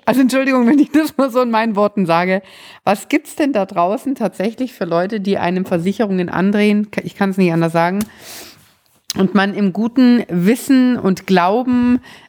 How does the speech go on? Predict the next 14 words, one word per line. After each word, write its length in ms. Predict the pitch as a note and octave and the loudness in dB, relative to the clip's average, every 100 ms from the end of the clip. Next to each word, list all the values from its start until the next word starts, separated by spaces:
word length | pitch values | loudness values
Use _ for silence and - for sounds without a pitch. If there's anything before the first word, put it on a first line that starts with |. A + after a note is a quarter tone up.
| _ | _
äh, 240 | F3+ F3+ F3+ | 0 0 0
darauf 320 | F#3 F#3 G3 | 0 2 0
vertraut, 800 | G#3 - G3+ G#3+ A#3+ F#3 - - | -6 -6 -2 0 0 -4 -8 -4
dass 400 | E3+ F3+ - - | -2 -2 -6 -4
man 540 | F#3 E3+ F3 E3+ F3 - _ _ _ _ - | 0 0 -2 -6 -8 -12 _ _ _ _ -4
die 400 | F#3+ F#3 F3+ - - _ _ | 0 0 0 -4 -12 _ _
für 220 | - - G3 | -6 -2 0
sich 340 | G3+ D#4 - | 2 0 0
optimalste, 720 | A3 - B3 G3 F#3+ F#3+ - | -4 -2 0 0 0 -4 -4
individuellste 720 | G3+ A3 G3+ G3 F#3 F3+ F3+ | -2 0 0 0 0 0 -2
Lösung 500 | F3+ G3 A#3 G#3+ F#3 - _ _ _ | 0 2 2 0 0 -6 _ _ _
bekommt, 760 | F3 F3+ - G3+ C#4+ G#4+ - _ _ _ _ | -6 -4 0 -2 -2 -10 -18 _ _ _ _
jahrelang 500 | F3+ G3 A3+ G#3 F#3+ - | -2 0 0 -4 -6 -4
einzahlt, 880 | E3 G3+ B3+ - C4 C4+ D#4 - | 0 0 0 -2 -2 0 -4 -8